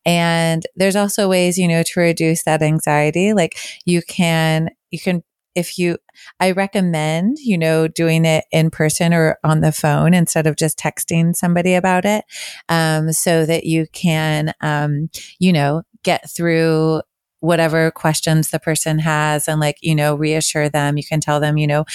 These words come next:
what the treatment is, what you're doing, you know, and so if they do have it, you can tell them a little bit about it.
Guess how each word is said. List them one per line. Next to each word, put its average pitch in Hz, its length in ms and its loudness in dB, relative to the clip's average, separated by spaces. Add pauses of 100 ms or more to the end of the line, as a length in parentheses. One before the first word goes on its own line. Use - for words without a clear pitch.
(180)
what 165 220 0
the 165 80 0
treatment 160 420 0
is, 151 240 2
what 156 180 -2
you're 151 200 0
doing, 151 500 0
you 151 120 -2
know, 147 220 0
and 151 220 -2
so 151 240 0
if - 180 -4
they 156 120 0
do 151 240 -2
have 147 260 -2
it, 156 220 -2 (300)
you 160 80 -16
can 160 160 -4
tell 156 180 -2
them 151 160 -2
a 151 60 -2
little 147 220 -4
bit 147 120 -4
about 139 380 -4
it. 175 200 -4